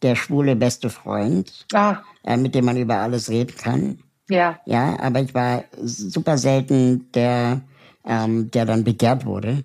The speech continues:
Speaker 2: Ja.
Speaker 1: Und wenn ich dann dem, der anderen Seite meine Liebe gestand,
Speaker 2: Mhm.
Speaker 1: dann, ähm, fielen die immer aus allen Wolken. Die hatten es gar nicht auf dem Schirm. Und
Speaker 2: Ja.
Speaker 1: wenn, dann hatte ich das Glück, dass meine erste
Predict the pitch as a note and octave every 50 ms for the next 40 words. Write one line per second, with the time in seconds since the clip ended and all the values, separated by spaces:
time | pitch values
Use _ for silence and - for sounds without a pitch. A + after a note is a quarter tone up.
0 | _ _ - G#3 G3 F#3+ F#3 A#2+ A2 A2 B2+ C#3+ D3+ C#3 C#3+ C3 B2+ B2+ - -
1 | - - - _ _ _ - B2 A#2 A#2+ B2 B2 - - - - A#2+ C#3+ C#3+ B2
2 | B2+ B2+ A#2 B2+ C#3 C3 C3+ A#2+ A2+ A2+ A#2 A2+ A2 B2 C3+ B2+ C3+ A#2 B2 A2
3 | - - - A#2+ A2 A2+ D3 - - - - - - _ _ _ _ - G3+ G3
4 | - A#3 B3+ B3 - C#3 B2 A#2+ A#2 A#2+ B2+ C3 - - - B2 B2+ B2 B2+ A#2+
5 | B2 - - - C#3+ C3+ B2 B2 B2 B2 A#2+ B2+ - - B2 B2+ B2+ B2 B2+ C#3+
6 | D#3 - - G#2+ G#2+ A2+ C3 C#3 D3+ C#3 - - - - E3+ F3+ - - - F3+
7 | - - B2+ C3+ D3 C#3 C3+ - - - B2 A#2+ A#2 - - - - - - G3
8 | G3 C3 - - F3+ F3+ F3+ G3+ G3+ F3+ E3 D#3+ D#3+ D#3+ D#3+ D#3 - _ - -
9 | - - C#3 C#3 - C3 A#2 - B2 - - - F#3+ G3+ G3+ - - C3 B2+ B2
10 | B2+ - C3 C3 B2+ A#2+ A#2+ A#2+ A#2+ B2+ C#3 - - D#3 C3+ B2+ G#2